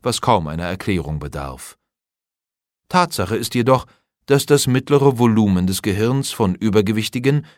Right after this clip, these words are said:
gegenüber Normalgewichtigen um etwa vier Prozent verringert ist, bei extrem Fettleibigen sogar um acht Prozent. Verantwortlich dafür, dass ein durchschnittlich kleineres Gehirn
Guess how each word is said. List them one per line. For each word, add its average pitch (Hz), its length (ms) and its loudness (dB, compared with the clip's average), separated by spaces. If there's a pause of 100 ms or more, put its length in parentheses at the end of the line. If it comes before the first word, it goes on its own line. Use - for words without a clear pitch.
(120)
gegenüber 87 560 -2
Normalgewichtigen 95 1200 -2 (240)
um 151 220 0
etwa 135 320 0
vier 143 240 0
Prozent 107 480 -2
verringert 107 500 0
ist, - 400 -12 (560)
bei 98 160 0
extrem 117 460 0
Fettleibigen 90 800 -2
sogar 107 340 0
um 123 160 -6
acht - 280 -4
Prozent. - 640 -12 (1900)
Verantwortlich 113 800 0
dafür, 127 440 0
dass 104 220 -4
ein 85 180 -4
durchschnittlich 98 720 -4
kleineres 117 540 -2
Gehirn 113 440 0